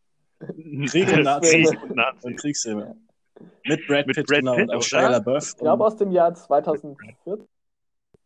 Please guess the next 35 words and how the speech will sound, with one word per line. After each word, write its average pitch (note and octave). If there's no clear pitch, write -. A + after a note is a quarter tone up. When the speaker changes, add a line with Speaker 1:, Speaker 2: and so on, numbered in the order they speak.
Speaker 2:
Ja, B2
nein, C#3
ich B2
meinte C#3
jetzt, B2
aber B2
in A#2
welchem, A#2+
äh, A2
Speaker 1:
Boah. G#2+
Speaker 2:
welchem A2
Jahr A2+
er G#2+
spielt, A#2
äh, G#2+
vom, G#2
vom A2
historischen A#2
her. G#2
Weiß A#2+
ich -
leider A#2
nicht A#2+
mehr, B2
aber A#2
es A2+
geht A#2
im A2
Endeffekt A2+
in G#2+
diesem G#2+
Film A2
darum, G#2+
dass, -
äh, G2+